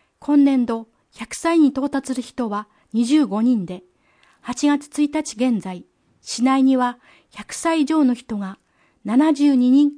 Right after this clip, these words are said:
ご健在です。北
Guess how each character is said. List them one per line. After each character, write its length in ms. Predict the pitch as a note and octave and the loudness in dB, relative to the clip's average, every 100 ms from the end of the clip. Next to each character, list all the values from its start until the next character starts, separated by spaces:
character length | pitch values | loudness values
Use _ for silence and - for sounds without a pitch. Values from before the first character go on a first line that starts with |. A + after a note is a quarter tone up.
| _ - | _ -8
ご 140 | A3 | -6
健 240 | A#3+ A3+ | -2 -4
在 220 | G#3 G3+ F#3+ | -4 -8 -10
で 120 | G3 | -12
す。 340 | - - - _ _ _ _ _ _ _ _ _ _ _ _ _ _ _ _ _ _ _ _ _ _ | -14 -20 -20 _ _ _ _ _ _ _ _ _ _ _ _ _ _ _ _ _ _ _ _ _ _
北 140 | - | -8